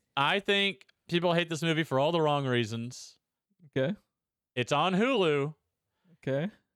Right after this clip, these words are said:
Speaker 1: It is nineteen ninety-eight's Godzilla.
Speaker 2: Okay. Okay. I haven't seen that in probably twenty-five years since it
Speaker 1: Since
Speaker 2: came out, so
Speaker 1: nineteen ninety-eight?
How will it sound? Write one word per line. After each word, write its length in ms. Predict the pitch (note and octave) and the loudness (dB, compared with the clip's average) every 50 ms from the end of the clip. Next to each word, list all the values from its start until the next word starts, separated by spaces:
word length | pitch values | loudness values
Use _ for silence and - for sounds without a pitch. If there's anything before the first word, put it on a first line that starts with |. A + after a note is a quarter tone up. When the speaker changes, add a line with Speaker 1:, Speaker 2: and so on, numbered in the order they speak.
| _ - | _ -4
Speaker 1:
It 180 | C#3 D3+ F3+ F3+ | -2 0 0 2
is 400 | F#3+ F#3 F#3 F#3 F3+ F3+ E3 C#3+ - - _ _ _ _ _ _ _ _ _ - | 2 2 2 2 2 0 -2 -4 -10 -16 _ _ _ _ _ _ _ _ _ -14
nineteen 560 | A#2 A#2 C3 E3 G3 D#3 - - G3 G3+ G3 F3+ | -6 -4 -2 -2 -2 -4 -4 -4 -2 -2 0 2
ninety-eight's 640 | E3 E3 E3+ E3 F3 - C#3 C#3+ D3+ D3 - - | 2 0 2 0 0 0 0 0 0 -2 -4 -10
Godzilla. 760 | B2+ A#2+ C3 B2 A#2+ G#2 F#2 G2 A#2 A2+ G#2 F#2 E2 D#2+ F2 - _ _ _ _ _ _ _ _ _ _ _ _ _ _ _ _ _ _ _ _ _ _ _ | -4 0 0 0 0 0 -2 0 0 0 0 0 -4 -6 -10 -12 _ _ _ _ _ _ _ _ _ _ _ _ _ _ _ _ _ _ _ _ _ _ _
Speaker 2:
Okay. 420 | - F3+ G3+ - F3 D3 C#3+ D#3+ B3 G3+ | -2 0 0 2 2 2 2 0 0 -2
Okay. 220 | F#3 E3+ - - A#2 | -4 -4 -2 0 0
I 120 | C3 F#3 | 2 2
haven't 280 | G#3+ G3+ E3+ D3+ C#3 - | 2 0 0 -2 -4 -4
seen 240 | - - F3 F#3+ G3 | -2 0 2 2 2
that 260 | G3+ G3 F#3+ F3+ - | 2 2 2 0 0
in 180 | C#3 C#3 C3 A#2 | 0 -2 -2 -4
probably 480 | - - C#3 D3 D3+ D3+ D3 D3 C#3+ | -2 -2 0 0 0 0 0 0 -2
twenty-five 580 | C3 - C#3+ C#3+ C#3 C#3 B2+ - C3 B2+ B2+ A#2+ | -2 0 -2 0 0 0 0 2 0 0 0 0
years 240 | B2+ B2 A#2 A#2+ - | 0 0 0 -2 -4
since 140 | C3+ A#2+ - | -6 -6 -8
it 60 | C3 | -4
Speaker 1:
Since 220 | - D3+ D3+ D3+ - | -2 0 0 0 0
Speaker 2:
came 20 | |
out, 40 | A2+ D3 C#3 C#3+ - | 0 0 0 0 0
so 80 | D#3+ | 0
Speaker 1:
nineteen 20 | D#3 | 0
ninety-eight? 580 | D3+ D3 E3 D#3 D3+ F3+ E3+ F3 G#3 G#3 - | 0 0 0 2 2 2 2 2 0 0 -2